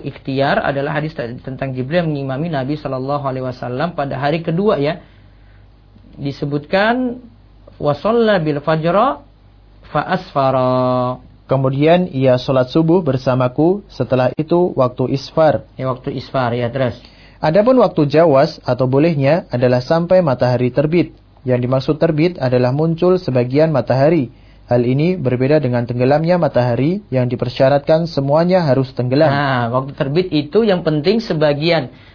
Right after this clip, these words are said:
Speaker 1: matahari sudah naik gini, ya, sudah disebut terbit. Namun kalau waktu tenggelam, semuanya ikut tenggelam gitu. Terus.
Speaker 2: Waktu jawas ini disebutkan dalam hadis Abdullah bin Amr.
Speaker 1: Yaitu salatu subhi min tulu'il fajri ma lam tatlu'i syamsu.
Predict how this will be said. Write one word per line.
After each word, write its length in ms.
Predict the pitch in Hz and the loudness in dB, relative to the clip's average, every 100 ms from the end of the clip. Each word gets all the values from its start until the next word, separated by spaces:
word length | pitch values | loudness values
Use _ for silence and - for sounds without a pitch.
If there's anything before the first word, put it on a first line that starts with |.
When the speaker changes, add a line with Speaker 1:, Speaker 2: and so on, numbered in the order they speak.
| - | -8
Speaker 1:
matahari 320 | 147 151 180 196 | -4 0 0 0
sudah 320 | 175 147 - | -2 -4 -2
naik 320 | 165 190 180 | 0 0 2
gini, 320 | 180 196 160 | 0 2 2
ya, 240 | 151 208 208 | 2 0 -2
sudah 240 | 170 170 | 0 0
disebut 320 | 165 185 185 | 0 -2 0
terbit. 320 | 190 165 135 | 0 0 0
Namun 240 | 139 175 190 | -2 -4 0
kalau 240 | 185 175 | 2 2
waktu 80 | 170 | 0
tenggelam, 480 | 175 151 185 262 262 | -4 -2 0 0 -2
semuanya 560 | 196 202 240 294 269 | -4 0 2 2 2
ikut 160 | 190 185 | 0 -2
tenggelam 400 | 160 143 127 117 110 | -2 -2 -2 -4 -8
gitu. 160 | 113 | -10
Terus. 320 | - 127 131 - - - - 156 | -8 -8 -8 -14 -20 -20 -4 0
Speaker 2:
Waktu 320 | 202 269 240 | 2 2 2
jawas 400 | 160 147 143 165 | 4 4 2 2
ini 320 | 170 160 185 | 2 2 0
disebutkan 560 | 135 127 131 127 147 139 | -2 0 -2 0 2 2
dalam 240 | 127 131 | 2 2
hadis 320 | 147 185 190 | 2 2 0
Abdullah 560 | - 120 127 143 165 160 | -4 -6 0 2 2 2
bin 240 | 127 117 | -2 -2
Amr. 320 | 135 156 131 - - - | 0 2 0 -4 -20 -16
Speaker 1:
Yaitu 480 | 127 131 131 180 175 | -6 -6 0 2 2
salatu 320 | 165 147 135 | 0 -2 -2
subhi 480 | - 165 151 170 170 | -4 -4 -2 -4 -2
min 160 | 156 139 | -2 -2
tulu'il 400 | 143 143 135 131 | -4 -4 -6 -4
fajri 400 | 156 151 165 165 | -4 -2 -4 -2
ma 160 | 147 | -2
lam 240 | 143 135 123 | -2 -4 -6
tatlu'i 400 | 156 143 127 123 | -6 -6 -8 -8
syamsu. 560 | 139 127 - 131 127 | -6 -6 -6 -6 -6